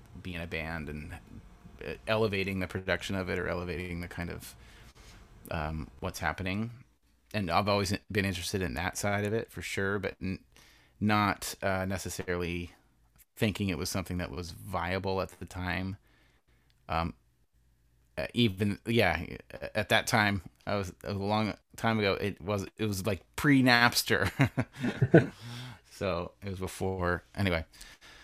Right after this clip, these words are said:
before all that stuff. But, um, yeah, anyway, I didn't think, I didn't think of it necessarily as a, as a career until, like, I was probably, like,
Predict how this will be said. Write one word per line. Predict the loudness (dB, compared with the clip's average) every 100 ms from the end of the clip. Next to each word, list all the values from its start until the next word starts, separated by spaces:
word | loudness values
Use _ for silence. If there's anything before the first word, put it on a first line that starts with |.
| -20 -20 _ -18
before | -12 -4
all | -2 0
that | -2 -4
stuff. | -4 -2 -2 0
But, | 4 6
um, | 6 4 0 -4 _ _ _ _ -8 8
yeah, | 10
anyway, | 12 10 8
I |
didn't | 8 4
think, | 4 2 2 2
I | 4
didn't | 4
think | 2 0 0
of | 0
it | 0 0
necessarily | -2 -2 0 0 0 0
as | -2
a, | -2 -2 -6 -12 -4
as | -2
a | -2
career | -2 -2 -2 0 -2 -2 -8
until, | -6 -6 -4 -4 -4 -4
like, | -6 -8 -8
I |
was | -8 -8
probably, | -6 -4 -4 -6 -6 -8
like, | -8 -10 -12 -12 -16